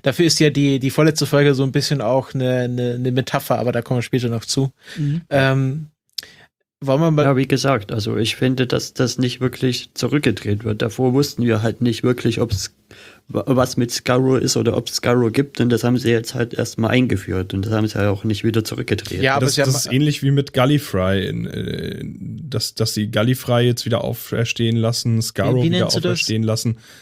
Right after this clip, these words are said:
Speaker 4: Das sind, bitte?
Speaker 2: Gallifrey.
Speaker 1: Wie, sag, sag mal
Speaker 4: Ga-,
Speaker 1: Gallifrey.
Speaker 4: Gallifrey?
Speaker 1: Du hast
Speaker 4: Gallifrey.
Speaker 1: Gallif-, du hast Gallifrey gesagt.
Speaker 4: Gallifrey ist, ist ja wurscht.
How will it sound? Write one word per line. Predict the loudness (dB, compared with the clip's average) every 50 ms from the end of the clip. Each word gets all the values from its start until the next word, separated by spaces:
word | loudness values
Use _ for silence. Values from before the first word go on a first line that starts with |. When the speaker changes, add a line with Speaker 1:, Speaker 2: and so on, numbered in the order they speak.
| -20 _ _ _ _ _
Speaker 4:
Das | -2 -2 0 2
sind, | 4 4 4 4 4 0 -4 -12 _ _ -8 -4
bitte? | 0 0 2 0 0 -6 _ _ _ _ _ _ _ _ _ _ -4
Speaker 2:
Gallifrey. | -2 0 0 0 0 0 0 0 0 0 0
Speaker 1:
Wie, | -2 -4 -4 0
sag, | 0 0 0 0 -4 -8 -10 -10 -12 -8
sag | -4 -2 0 2
mal | 2 2
Speaker 4:
Ga-, | 4 4
Speaker 1:
Gallifrey. | 4 2 4 4 4
Speaker 4:
Gallifrey? | 4 2 2 2 2 2 2 2 2 0 -4 -6 _ _ _ _ _ _ _
Speaker 1:
Du | -4
hast | 0 2
Speaker 4:
Gallifrey. | 2 2 2 2 0 0 -4
Speaker 1:
Gallif-, | -6 -6 -6 _
du | -2 -2
hast | 0 2
Gallifrey | 2 2 2 0 0 -2 0 2
gesagt. | 2 4 4 4 2 2 2
Speaker 4:
Gallifrey | 4 4 4 4 4 2 0
ist, | -2 -4 -8 -8 -10 -8 -6 -4
ist | -4 -4 -4
ja | -6 -8 -8 -10 _
wurscht. | -6 -6 -6 -6 -6 -10 -12